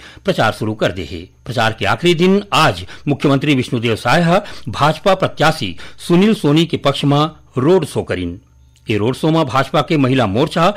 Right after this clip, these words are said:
और युवा मोर्चा के कार्यकर्ता मन घलो शामिल हुईन। त ओती कांग्रेस के बड़का नेता मन घलो कांग्रेस प्रत्याशी आकाश शर्मा के पक्ष में कतकोन जगह सज्जन सभा लीन। उप जिला निर्वाचन अधिकारी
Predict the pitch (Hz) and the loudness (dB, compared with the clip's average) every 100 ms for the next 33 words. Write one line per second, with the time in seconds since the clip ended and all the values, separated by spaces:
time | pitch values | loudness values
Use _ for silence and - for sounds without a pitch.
0 | - - 156 170 180 - 120 175 220 190 | -6 -4 2 4 4 0 0 2 4 4
1 | 160 156 185 170 180 180 131 117 117 123 | 2 2 0 0 0 0 0 0 0 -2
2 | 131 117 110 147 165 78 - - - 170 | 0 0 0 2 2 0 -10 -20 -6 -2
3 | 113 90 87 87 85 - - - 170 185 | -2 -2 -6 -8 -8 -16 -20 -4 2 2
4 | 180 196 135 143 185 185 185 139 131 135 | 2 0 2 2 0 0 2 2 2 0
5 | 131 135 113 98 170 131 - - 156 143 | 0 0 -2 2 2 2 -2 -6 0 2
6 | 175 202 - 151 - 151 - 92 - 117 | 2 0 0 -4 0 0 0 -6 -2 -2
7 | 127 143 147 - - 123 147 139 110 151 | 2 0 0 -4 -2 0 0 -2 -4 -2
8 | 151 143 131 185 - - 202 180 196 196 | 0 0 0 -2 -8 -4 -2 0 0 2
9 | 147 123 127 - 104 127 113 90 98 92 | 2 0 -2 -4 -2 -2 -2 -4 -4 -6
10 | 90 - _ - - - _ 202 208 160 | -8 -12 _ -20 -20 -20 _ -2 0 0
11 | 180 196 180 131 131 151 151 113 127 139 | 2 4 4 2 0 -2 -2 -4 0 0
12 | 101 | 0